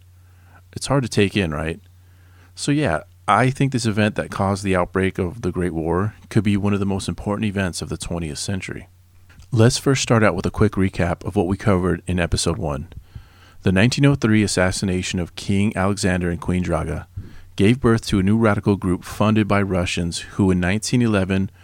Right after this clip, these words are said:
would form the organization called Unification or Death, better known as the Black Hand.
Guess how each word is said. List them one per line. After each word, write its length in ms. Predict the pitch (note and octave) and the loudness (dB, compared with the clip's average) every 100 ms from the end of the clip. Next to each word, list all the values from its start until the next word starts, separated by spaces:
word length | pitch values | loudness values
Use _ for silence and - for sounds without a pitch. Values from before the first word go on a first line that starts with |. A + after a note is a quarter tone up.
| - - | -20 -6
would 140 | F2+ | -4
form 280 | - F#2+ G2 | 0 0 2
the 100 | G#2 | 0
organization 720 | F2 G2 F#2+ F2 F2 E2+ F2 | 0 0 2 2 0 -2 -4
called 380 | F2 - F2+ E2 | -6 -2 0 0
Unification 800 | E2+ F#2+ G#2 G#2+ - F#2+ F2 F#2+ | -2 -2 0 -4 0 0 0 -4
or 160 | - F2 | -2 -4
Death, 380 | E2 E2+ D#2+ - - - - - - | -2 -2 -2 -6 -20 -20 -20 -20 -2
better 300 | F#2 G2+ A2+ | 0 4 4
known 320 | G2+ F#2 G2 - | 4 0 -4 -4
as 180 | E2 D#2+ | -4 -4
the 80 | |
Black 360 | D#2 D#2+ D#2 E2+ | -4 -2 -2 -4
Hand. 380 | - D2+ B1 | -6 -8 -8